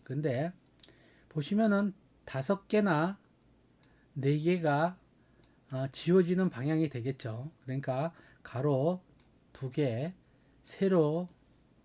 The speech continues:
두 개, 이거는 기본적으로 적-, 지우셔야 된다는 것입니다. 그러면은 나머지 숫자가 그만큼 줄어든다는 것이에요. 이 예측에 하는 것은 우리 찐 구독자분들이 하셔야 된다는 것이에요.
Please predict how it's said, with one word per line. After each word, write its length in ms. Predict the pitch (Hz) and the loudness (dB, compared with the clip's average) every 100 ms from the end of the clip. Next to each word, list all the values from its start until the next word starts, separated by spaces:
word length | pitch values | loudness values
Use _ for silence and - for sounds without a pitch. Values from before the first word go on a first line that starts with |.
| _ | _
두 180 | - 135 | -12 -4
개, 400 | 160 131 139 160 _ _ _ _ | 0 0 0 -6 _ _ _ _
이거는 380 | 135 139 196 208 | -4 2 2 2
기본적으로 540 | - 143 185 190 190 | -2 0 2 2 0
적-, 360 | 190 - 127 127 - _ - | -2 -6 -10 -10 -18 _ -16
지우셔야 500 | - 160 175 185 170 | 0 2 4 4 2
된다는 400 | 160 156 147 143 | 2 2 2 0
것입니다. 640 | 131 151 165 139 110 143 - _ _ _ _ | -2 -4 -4 -4 -6 -10 -16 _ _ _ _
그러면은 580 | - 143 175 190 156 165 | 0 2 4 4 2 2
나머지 360 | 131 139 160 156 | 0 2 2 0
숫자가 480 | - 175 156 151 | -4 -2 -2 -2
그만큼 380 | - 156 156 165 - | -4 -6 -4 -6 -6
줄어든다는 640 | 220 226 - 127 131 127 | -2 -2 -2 -4 -4 -4
것이에요. 580 | 127 117 160 151 120 143 - - - - - | -8 -8 -4 -4 -4 -10 -14 -20 -20 -8 2
이 280 | 208 180 | 4 6
예측에 420 | 185 185 - 220 220 | 6 4 0 4 4
하는 280 | 202 226 | 4 2
것은 480 | 214 190 175 139 190 - - - _ - | 0 0 0 0 -2 -6 -20 -20 _ -6
우리 180 | 143 156 | -4 -4
찐 260 | 117 110 | -2 -2
구독자분들이 680 | - 135 139 165 151 160 160 | 0 -4 -2 -2 -2 -2 -4
하셔야 340 | - - 170 | -8 -4 -2
된다는 380 | 151 147 151 156 | 0 -2 -2 -2
것이에요. 600 | 156 - 175 156 127 | -4 -2 0 0 -2